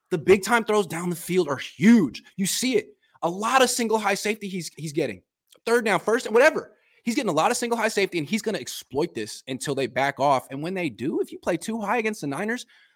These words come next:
they're gonna kill you with the run game. So I think this is why Trey does make the offense better.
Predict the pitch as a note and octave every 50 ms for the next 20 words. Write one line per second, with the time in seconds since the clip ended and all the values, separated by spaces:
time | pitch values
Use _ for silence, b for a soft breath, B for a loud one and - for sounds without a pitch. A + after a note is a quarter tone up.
0 | b b - - A#3 A3+ G#3+ A3 - - - D#3 F#3 A3+ A3+ G#3 F#3+ D#3+ D#3+ C#3
1 | C3 B2 A#2+ A2+ A2+ A2 B2 A2+ A2 _ _ _ _ _ - - D#3+ D#3 D#3 E3
2 | - F#3+ F3+ B2 G#2+ D3+ F3+ F#3 G#3 F#3+ E3 E3 E3 E3+ E3 E3+ E3 E3 - -
3 | - C#3 D3 D3+ C#3+ B2+ G#2+ - A#2 C#3 C#3+ C3+ B2 A#2+ C3 C3+ C3 - - -
4 | B2+ C#3 C3+ - C3+ A#2 G#2+ - - A2+ A2 F#2 D#2 -